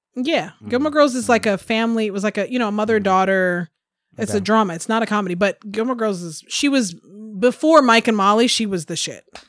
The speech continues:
Speaker 1: Melissa
Speaker 2: she was
Speaker 1: McCarthy.
Speaker 2: on it, she was on there regularly?
Speaker 1: She is from the very first season.
Speaker 2: Hmm.
Speaker 1: She was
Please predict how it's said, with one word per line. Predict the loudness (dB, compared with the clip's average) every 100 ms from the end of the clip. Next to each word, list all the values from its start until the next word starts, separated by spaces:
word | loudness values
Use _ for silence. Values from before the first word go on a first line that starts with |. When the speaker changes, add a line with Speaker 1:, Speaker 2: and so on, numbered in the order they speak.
| 0
Speaker 1:
Melissa | 2 4
Speaker 2:
she | 6
was | 6
Speaker 1:
McCarthy. | 6 6
Speaker 2:
on | 4
it, | 2
she | 2
was | 4
on | 2
there | 0
regularly? | 0 0 0 -2 -4
Speaker 1:
She | -4 0
is | 2 0 -2
from | -2 0
the |
very | 2 0
first | 0 -2 -4
season. | -6 -6 -8
Speaker 2:
Hmm. | -8 -4
Speaker 1:
She | -4
was | -2 -4 -8